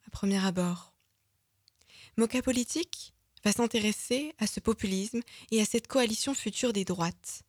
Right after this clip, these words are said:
Giorgia Meloni incarne ce que les politologues qualifient aujourd'hui de populisme de gouvernement, un populisme qui ne se contente plus de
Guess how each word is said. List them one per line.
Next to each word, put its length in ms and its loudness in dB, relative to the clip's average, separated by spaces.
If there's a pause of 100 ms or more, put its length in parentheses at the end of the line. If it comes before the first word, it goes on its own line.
(480)
Giorgia 240 4
Meloni 480 6
incarne 340 2
ce 120 0
que 120 2
les 120 0
politologues 760 2 (240)
qualifient 360 4
aujourd'hui 340 2
de 100 4 (260)
populisme 540 0
de 220 4
gouvernement, 760 2 (300)
un 80 4
populisme 580 2
qui 140 -6
ne 160 2
se 140 -10
contente 360 0
plus 200 2
de 160 4